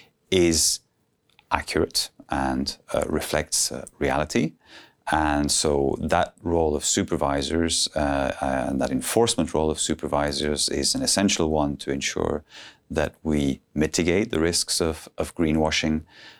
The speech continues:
Um, we've seen some cases recently in which some European supervisors have taken action. Uh, I'm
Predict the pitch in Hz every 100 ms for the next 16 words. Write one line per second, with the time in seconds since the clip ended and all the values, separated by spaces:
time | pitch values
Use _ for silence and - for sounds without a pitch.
0 | - - 73 71 69 65 - - - 80
1 | - - 87 87 82 78 82 76 - 76
2 | 78 85 - 80 85 85 80 73 73 -
3 | 78 76 76 73 - 76 73 69 - -
4 | 73 69 69 73 71 - 71 73 - -
5 | 80 78 - 69 - - 104 123 - -
6 | - _ - - 73 73 64 -